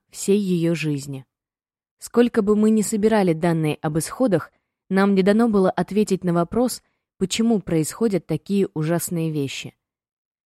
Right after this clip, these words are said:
Мы с подругами часто обсуждали эту тему на горе. Почему на незыблемом маршруте судьбы оказывалась трагедия и почему нашего желания было недостаточно,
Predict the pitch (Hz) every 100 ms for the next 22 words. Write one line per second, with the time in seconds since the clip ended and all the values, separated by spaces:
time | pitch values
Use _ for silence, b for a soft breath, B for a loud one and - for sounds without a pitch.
0 | _ - 170 - 190 208 202 202 196 220
1 | 202 - 151 - 156 160 202 170 147 147
2 | - 175 165 160 170 165 139 - _ _
3 | _ _ _ _ _ 175 - 214 254 214
4 | 170 170 180 175 226 196 175 165 165 180
5 | - 208 196 165 - 170 170 269 262 _
6 | _ _ - 160 233 208 196 190 180 190
7 | 185 180 170 143 139 - 165 190 - 202
8 | 208 175 170 - 160 147 160 170 156 147
9 | 147 165 156 156 147 139 - 226 175 -
10 | 147 131